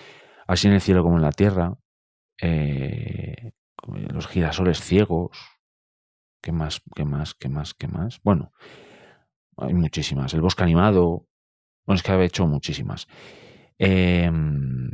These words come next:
¿y quiénes han interpretado diferentes papeles en esta película? Pues es que el reparto, el reparto es enorme. Además, es que hay grandes clásicos del cine español que,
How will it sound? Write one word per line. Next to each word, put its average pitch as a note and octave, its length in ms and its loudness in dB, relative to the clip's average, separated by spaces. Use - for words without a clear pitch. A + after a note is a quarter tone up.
¿y F#2+ 380 0
quiénes C#3+ 400 2
han B2 100 2
interpretado F#2 1080 2
diferentes E2+ 480 0
papeles D#2+ 440 0
en D#2+ 80 0
esta D#2 220 -2
película? E2 520 -2
Pues E2+ 200 2
es F2 100 -2
que G2+ 320 2
el D#2+ 180 -2
reparto, F#2 760 0
el F2+ 140 -2
reparto E2+ 540 -2
es - 100 2
enorme. E2+ 400 2
Además, D#2+ 360 0
es - 100 -6
que F2 120 -2
hay F2 80 2
grandes E2+ 500 2
clásicos D#2+ 520 0
del D2 100 -4
cine D2 180 -2
español C2 460 -2
que, F2 160 0